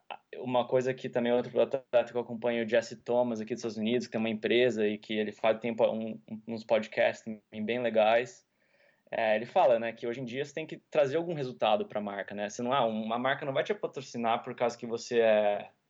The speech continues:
tá, coitadinha dele. Não, você tem que trazer algum resultado, seja de visibilidade, seja de clientes novos que vão comprar produto dele,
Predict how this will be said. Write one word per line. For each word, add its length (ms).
tá, 300
coitadinha 600
dele. 280
Não, 200
você 80
tem 80
que 60
trazer 220
algum 160
resultado, 460
seja 280
de 100
visibilidade, 840
seja 260
de 240
clientes 460
novos 440
que 60
vão 140
comprar 520
produto 380
dele, 640